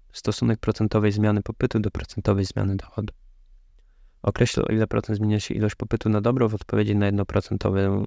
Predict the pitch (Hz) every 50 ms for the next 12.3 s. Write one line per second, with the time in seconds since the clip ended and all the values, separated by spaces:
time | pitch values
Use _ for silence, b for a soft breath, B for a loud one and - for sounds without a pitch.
0 | - - - - - 104 101 98 98 98 98 98 98 98 95 - - 104 95 95
1 | 92 95 98 - - _ - - - - - - - - - - 101 90 - -
2 | - 131 123 98 101 - - - _ _ - - _ - - - _ _ _ -
3 | - _ _ - _ _ _ - _ _ _ _ - - - - - - _ _
4 | _ _ - - _ _ - - _ _ - - - - - - - - - -
5 | - - - - - - - - - - - - - - - 104 104 98 - -
6 | 127 - - 120 113 - 110 104 - - 113 101 98 - - - - - - -
7 | - - - - - - - - - - - 101 - 117 110 104 - - 107 101
8 | - - - - - - 107 107 107 107 104 104 101 101 104 104 104 101 101 101
9 | 98 - - - 101 - - 101 - - 101 101 98 104 104 98 107 - - -
10 | 127 143 - - - 101 - - 101 107 - - - 104 98 - - - - 104
11 | 101 104 104 107 107 104 98 101 104 98 98 101 101 101 - - 104 101 98 98
12 | 101 98 - - -